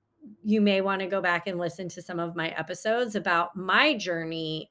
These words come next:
of self-love and how it was so freaking low in my marriage and how I had just given, given, given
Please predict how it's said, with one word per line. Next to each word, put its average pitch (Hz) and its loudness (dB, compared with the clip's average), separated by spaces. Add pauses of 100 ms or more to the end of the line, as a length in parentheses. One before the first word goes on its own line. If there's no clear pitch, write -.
of 170 -2
self-love 156 -2 (120)
and 170 -4
how 180 4
it 196 -4
was 185 -6
so 196 4 (300)
freaking 185 -6
low 156 -2
in 160 -2
my 147 -2
marriage - -8 (600)
and 196 2
how 180 2
I 180 0
had 180 -4
just 175 -6 (100)
given, 185 2
given, 170 -2
given 160 -2